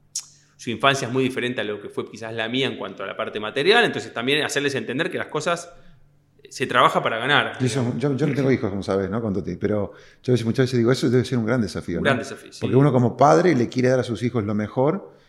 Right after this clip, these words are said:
Speaker 2: y al mismo tiempo vos venís de algo muy distinto y decís, o sea, no los quiero privar, pero digamos, ¿hasta, hasta dónde le doy? Porque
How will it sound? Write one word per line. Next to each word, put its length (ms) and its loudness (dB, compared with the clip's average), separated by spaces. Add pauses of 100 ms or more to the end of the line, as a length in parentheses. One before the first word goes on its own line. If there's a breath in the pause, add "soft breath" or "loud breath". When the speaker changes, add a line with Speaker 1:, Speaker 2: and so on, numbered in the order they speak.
(200 loud breath)
Speaker 2:
y 60 -2
al 40 2
mismo 160 2
tiempo 220 2
vos 120 4
venís 200 2
de 60 2
algo 100 2
muy 160 0
distinto 680 0 (220 loud breath)
y 80 -4
decís, 320 -8 (540)
o 120 -20
sea, 160 -14
no 120 -8
los 100 -6
quiero 240 -4
privar, 680 -2 (160)
pero 180 -8
digamos, 260 -4
¿hasta, 180 -12
hasta 140 -8
dónde 160 -6
le 60 -4
doy? 180 -2
Porque 260 -8